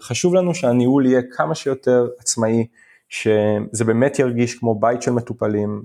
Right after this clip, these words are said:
ובקרוב אנחנו נחנוך גם את בית המועדון, אה, שיהפוך להיות בית פיזי ממשי, אה, למטופלים, וזה בעצם המקום שבו אנחנו יכולים להיות קשובים, אה, לדעת איפה אנחנו עושים טעויות, איפה אנחנו צודקים,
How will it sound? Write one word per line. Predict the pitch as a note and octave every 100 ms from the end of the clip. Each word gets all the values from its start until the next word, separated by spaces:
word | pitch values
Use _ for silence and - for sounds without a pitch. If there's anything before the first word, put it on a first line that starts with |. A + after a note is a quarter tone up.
| G2
ובקרוב | G#2 G2+ G2 - A#2+ B2+
אנחנו | A#2+ A#2 G#2+
נחנוך | - A2+ A2 A2+
גם | G#2+
את | G#2 - _ _ _
בית | A2 C3
המועדון, | C3 B2 A#2 A2+ A#2 A2+ A#2 A#2+
אה, | G#2 G#2 G2+ G2+ G2+
שיהפוך | - G#2+ A2 -
להיות | G#2+ G#2+ -
בית | G#2+ G#2+ -
פיזי | - A#2+ A2
ממשי, | G#2+ G2+ G2+ - A#2+ - _ _ _ _ _
אה, | G#2+ G#2+
למטופלים, | A2 A2 A#2 A2+ B2 D3+ E3+ - _ - _ -
וזה | A#2+ A2+ E3+
בעצם | F3 E3+ - D#3 D3+ D3
המקום | B2+ B2+ B2+ D#3+ D3+
שבו | C#3 B2 C#3 C#3 C#3 C#3 B2
אנחנו | B2 B2+
יכולים | A#2 B2 B2 B2
להיות | A#2 A#2
קשובים, | - A#2 A#2 D#3 D#3 D#3 D#3 -
אה, | G#2+ G#2+ G#2 G#2+
לדעת | G#2+ A2 B2 B2
איפה | A#2+ A#2+
אנחנו | A2 A2+ G#2+ G#2 _ _ _
עושים | A#2 - B2
טעויות, | B2 A2 A#2 D3+ D3+ -
איפה | A2+ A2+
אנחנו | A2 -
צודקים, | - A2 - D3+ C#3+